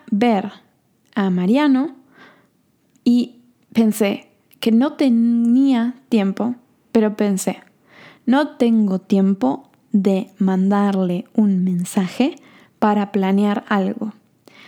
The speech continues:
Así que solamente espero poder verlo." So I thought, "I don't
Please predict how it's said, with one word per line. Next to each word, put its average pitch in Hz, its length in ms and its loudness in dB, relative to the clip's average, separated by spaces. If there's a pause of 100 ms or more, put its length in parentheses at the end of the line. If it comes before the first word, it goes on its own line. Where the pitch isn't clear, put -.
(200)
Así 208 320 -2
que - 160 -10
solamente 240 960 0
espero 202 640 -2
poder 180 420 -6
verlo." - 400 -10 (880)
So - 180 -4
I 196 60 -2
thought, 190 320 -2
"I 208 100 0
don't 262 200 -2